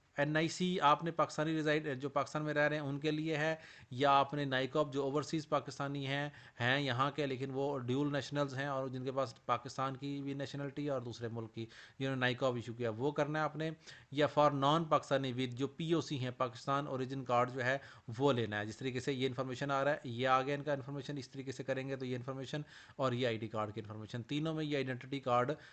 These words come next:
शो होता है। एनआईसी वाले में हमें, हमें रिक्वायर्ड होगा, do you have already any identity document, ठीक है, क्या आपके पास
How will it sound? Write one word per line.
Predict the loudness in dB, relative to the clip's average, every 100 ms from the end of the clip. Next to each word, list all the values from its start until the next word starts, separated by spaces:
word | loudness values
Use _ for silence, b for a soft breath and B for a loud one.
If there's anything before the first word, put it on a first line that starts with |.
| B
शो | -2 0
होता | 0 0 -4
है। | -4 B B -4
एनआईसी | 0 2 2 2
वाले | 4 4
में | 4
हमें, | 0 0 0
हमें | -2 -2 -2 -4 -8 -6
रिक्वायर्ड | -2 -2 2 2 4
होगा, | 2 2 2 0 B B B 0
do | 2
you | 4 4
have | 6 8 6 2 _
already | 6 6 6 2 2 0 -2 -4 -2 0 0
any | 0 0 0
identity | 0 0 -2 -2 2
document, | 2 2 0 0 -2 -6
ठीक | -4 -2
है, | -2 B B 2
क्या | 8
आपके | 8 6
पास | 0 2